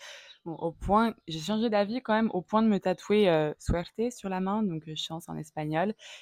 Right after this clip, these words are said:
Et ça, c'est pour toujours me rappeler de la chance que j'ai parce que on s'en rend pas compte, on a vite tendance à l'oublier parce que c'est des acquis, c'est des choses avec lesquelles en général on est né, euh, qui sont naturelles pour nous et dont on se rend pas compte et qu'on peut vite avoir tendance à oublier.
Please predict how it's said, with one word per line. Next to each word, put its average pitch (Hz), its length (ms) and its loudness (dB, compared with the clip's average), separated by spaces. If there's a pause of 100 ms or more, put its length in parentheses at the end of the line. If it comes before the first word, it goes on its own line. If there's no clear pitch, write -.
(140)
Et 151 280 -8
ça, 170 240 -10
c'est - 240 -20
pour 160 260 -14 (140)
toujours 180 400 -8
me 175 120 -4
rappeler 165 280 -6
de 165 80 -10
la 160 100 -4
chance 175 300 -8
que 175 120 -8
j'ai 165 280 -6 (300)
parce 151 160 -14
que 147 600 -8
on 170 100 -6
s'en 160 160 -6
rend 160 120 -4
pas 196 140 -2
compte, 214 200 -4
on 180 80 -4
a 156 80 -4
vite - 120 -18
tendance 175 280 -8
à 165 60 -8
l'oublier 165 440 -8 (300)
parce 156 140 -12
que - 80 -12
c'est 151 140 -12
des 156 180 -4
acquis, 165 260 -6
c'est - 100 -10
des 156 120 -8
choses 165 180 -8
avec 160 140 -8
lesquelles 160 260 -8
en 160 120 -6
général 160 340 -10
on 156 100 -8
est 156 140 -6
né, 175 300 -6 (360)
euh, 151 380 -6
qui - 120 -20
sont 170 120 -12
naturelles 190 560 -6
pour 180 220 -8
nous 208 220 -2 (300)
et 180 100 -2
dont 170 140 -2
on 180 80 0
se - 80 -12
rend 180 140 -6
pas 175 100 -6
compte 233 240 -8
et 185 60 -12
qu'on 160 100 -12
peut 156 140 -16
vite 156 180 -18
avoir 190 200 -6
tendance 190 320 -4
à 180 60 -4
oublier. 165 360 -8